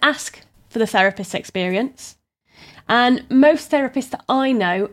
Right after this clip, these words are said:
absolutely are dedicated and committed to their work. So not only do they take their initial qualification, they also carry on with that learning, wanting to, to discover more and more as to how they can help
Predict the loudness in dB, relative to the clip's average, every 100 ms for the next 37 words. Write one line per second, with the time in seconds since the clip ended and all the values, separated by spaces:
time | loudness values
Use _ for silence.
0 | -8 -12 -10 -6 -2 -2 -2 -4 -4 -2
1 | -2 -2 -6 -6 -4 -4 -6 -6 -6 -6
2 | -6 -10 -8 -6 -4 -2 -4 -8 _ _
3 | _ _ _ -6 -2 0 0 2 2 2
4 | 0 -2 -4 -2 -2 -2 -6 -4 0 0
5 | 0 -2 -2 -2 -2 -4 -4 -4 -4 -4
6 | -8 -4 -4 -2 -4 -4 -4 _ _ _
7 | _ _ _ -2 -2 0 -2 -2 -2 -2
8 | -2 -2 0 0 0 -4 -6 -4 0 0
9 | 0 -2 -4 -6 -2 -2 -2 -6 -6 -10
10 | _ -6 -4 -2 -2 -2 -2 0 0 2
11 | 0 0 0 0 -6 -8 _ _ -18 -12
12 | -10 -6 -4 -4 -6 -6 -10 -4 -4 -4
13 | -8